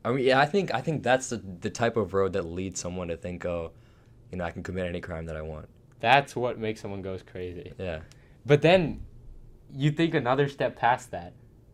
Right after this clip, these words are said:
Speaker 2: What if religion is just there to keep that from happening?
Speaker 1: Yeah. I
Speaker 2: So
Speaker 1: mean,
Speaker 2: then what
Speaker 1: I,
Speaker 2: if the
Speaker 1: that, that's a lot of atheists' common argument.
Speaker 2: Yeah. What if the eternal truth is just that there is nothing? Nothing, nothing matters.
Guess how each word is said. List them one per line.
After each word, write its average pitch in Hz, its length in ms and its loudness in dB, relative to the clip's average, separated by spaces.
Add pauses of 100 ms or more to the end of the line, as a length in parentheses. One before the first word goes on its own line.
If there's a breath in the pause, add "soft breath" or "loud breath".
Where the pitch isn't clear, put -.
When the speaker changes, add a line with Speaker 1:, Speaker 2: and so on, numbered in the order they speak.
(320)
Speaker 2:
What 120 220 4
if 147 140 2
religion 120 460 -2
is 110 120 -4
just 104 200 -6
there 104 260 -2
to 98 80 -10
keep 123 300 -4
that 101 280 -2
from 110 140 -6
happening? 87 540 -4 (400)
Speaker 1:
Yeah. 90 360 -4
I 113 140 6
Speaker 2:
So - 60 8
Speaker 1:
mean, 160 60 10
Speaker 2:
then 202 200 10
what 160 160 12
Speaker 1:
I, 202 40 8
Speaker 2:
if - 100 2
the 170 120 8
Speaker 1:
that, 135 280 4
that's 127 180 4
a 151 40 4
lot 151 180 8
of 98 80 6
atheists' 104 340 2
common 92 300 -4
argument. 82 360 -8
Speaker 2:
Yeah. 107 280 4
What 135 180 2
if 165 160 0
the 139 140 0
eternal 135 460 -2
truth 127 460 -2
is 104 140 -10
just 117 280 -8
that 101 320 0 (1600)
there 120 320 0
is 120 160 0
nothing? 85 360 -12 (420)
Nothing, 110 400 -4
nothing 113 360 -6
matters. 98 460 -10